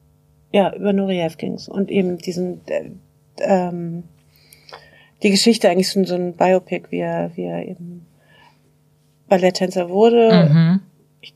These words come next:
Speaker 1: meine, er ist ja in Sabir-, in Sibirien aufgewachsen und, und, ähm, Balletttänzer wurde und, und dann eben auch international berühmt wurde und in Paris dann,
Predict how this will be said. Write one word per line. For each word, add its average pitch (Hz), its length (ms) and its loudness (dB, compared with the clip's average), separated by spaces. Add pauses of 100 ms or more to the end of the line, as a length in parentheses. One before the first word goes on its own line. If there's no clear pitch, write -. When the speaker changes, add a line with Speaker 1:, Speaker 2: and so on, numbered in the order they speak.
(120)
Speaker 1:
meine, 190 300 -2
er 185 60 -4
ist 180 100 -12
ja 175 60 -4
in 170 60 -8
Sabir-, 196 420 -6
in 185 200 -6
Sibirien 214 540 -4
aufgewachsen 196 680 -8
und, 185 240 -10
und, 185 300 -8
ähm, 185 260 -4
Balletttänzer 208 600 -2
wurde 214 280 -4
und, 185 340 -8
und 175 260 -10
dann 190 180 0
eben 185 280 -2
auch 170 140 -2
international 185 640 -2
berühmt 202 420 0
wurde 202 260 4
und - 120 0
in 190 160 -2
Paris 180 480 -6
dann, 170 380 -8